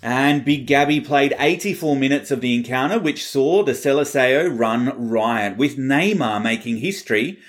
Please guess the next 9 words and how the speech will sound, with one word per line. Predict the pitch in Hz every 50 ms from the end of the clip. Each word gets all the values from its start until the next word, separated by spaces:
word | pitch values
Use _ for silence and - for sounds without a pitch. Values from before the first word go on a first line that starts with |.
| - - - _ _
to | - 143
surpass | 131 - 156 131 143 156 165 180 175 -
Pelé | - - - 170 185 226 214 151 117 107 104
as | 82 92 120 127 120 120
Brazil's | 127 139 127 117 135 151 147 147 135 120 - -
all-time | 143 165 185 220 214 - 143 127 117 113
leading | 110 110 107 101 101 104 101
scorer | 104 - - 117 113 120 139 165 190
with | 165 127 151 180 202 -